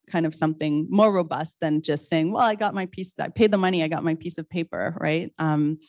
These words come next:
and, uh, and focusing on developing your portfolio too. And I think that this is a bit of the catch twenty-two, um,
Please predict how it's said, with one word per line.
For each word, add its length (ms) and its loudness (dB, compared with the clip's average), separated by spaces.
and, 400 2
uh, 320 2
and 120 2
focusing 420 -2
on 140 2
developing 460 -2
your 120 -2
portfolio 500 0
too. 240 0
And 100 2
I 80 0
think 220 -6
that 160 -2
this 160 -4
is 120 -2
a 60 -2
bit 160 0
of 80 2
the 80 -4
catch 380 -6
twenty-two, 680 -2
um, 360 -2